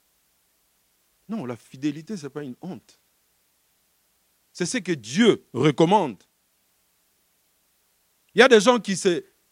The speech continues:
qui, qui, qui se, il y a des divorces seulement parce qu'il faut un changement.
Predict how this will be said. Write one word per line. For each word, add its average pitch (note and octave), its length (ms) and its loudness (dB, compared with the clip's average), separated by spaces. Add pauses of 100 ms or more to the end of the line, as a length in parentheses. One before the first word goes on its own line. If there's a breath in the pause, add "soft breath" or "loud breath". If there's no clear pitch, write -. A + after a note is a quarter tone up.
qui, E3+ 160 -14
qui, F3 180 -14 (880)
qui G3+ 140 -8
se, G3 400 4
il G#3+ 60 -4
y A#3 60 2
a B3+ 60 4
des A#3 140 0
divorces F3+ 480 -2
seulement G3 280 -6
parce A3+ 280 -4
qu'il F#3 120 -6
faut G#3 320 -4 (300)
un A#3 140 0
changement. D3+ 500 -4